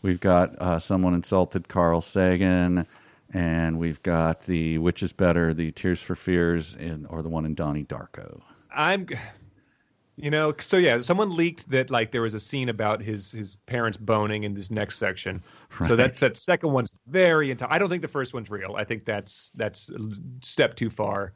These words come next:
Speaker 2: I, so I think first one is fake.
Speaker 1: Okay.
Speaker 2: I just don't think that Give It to Her Hard. I, I don't think that can be real.
Speaker 1: Okay.
Speaker 2: I, I'm gonna go, I'm gonna say it's fake. I think that, uh, what was the third one? Third one was, uh, insulting Carl Sagan.
Speaker 1: Yes.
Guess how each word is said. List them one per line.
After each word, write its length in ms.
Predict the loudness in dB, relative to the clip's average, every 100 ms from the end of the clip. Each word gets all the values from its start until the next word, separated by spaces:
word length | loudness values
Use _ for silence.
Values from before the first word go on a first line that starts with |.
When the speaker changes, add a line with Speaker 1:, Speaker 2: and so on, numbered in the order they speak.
| -6
Speaker 2:
I, 60 | -4
so 240 | 0 0
I 60 | 0
think 160 | 0
first 180 | 2 2
one 120 | 0
is 60 | -2
fake. 360 | 2 2 2 -10 _ -20
Speaker 1:
Okay. 340 | -8 -2 -2 -2 _ _ _ _ _ _ -14 -12 -12 -8
Speaker 2:
I 80 |
just 180 | -6 -8 _ 0
don't 220 | 2 2
think 180 | 0 0
that 160 | 0 0
Give 180 | 0 2
It 120 | 0
to 120 | 2
Her 120 | 2
Hard. 460 | 2 2 2 0 -4 -16 _ -14
I, 400 | -14 -12 -18 -18 -20 _ -4
I 80 | 0
don't 180 | 0
think 160 | 0 -2
that 140 | -2 -2
can 140 | -2
be 80 | -2
real. 400 | -2 0 -2 -4 _ _ _ _ -16
Speaker 1:
Okay. 260 | -8 -6 -2
Speaker 2:
I, 380 | 0 2 2 0
I'm 80 | -4
gonna 140 | -2 2
go, 180 | 4 4
I'm 60 |
gonna 140 | 2 -2
say 180 | 0 0
it's 100 | -2
fake. 360 | 0 0 -2 -6
I 80 | -6
think 300 | 0 0 2
that, 520 | 2 4 2 0 -4 -6 _ _ _
uh, 140 | -2 0
what 160 | 2
was 100 | 0
the 60 | 0
third 240 | 2 2
one? 260 | 2 -2 0
Third 180 | 0 2
one 160 | 2 2
was, 140 | 4
uh, 180 | 4 4 4
insulting 360 | 2 2 0 2
Carl 220 | 0 0
Sagan. 420 | 2 0 0 -2
Speaker 1:
Yes. 500 | 2 2 2 -14 -20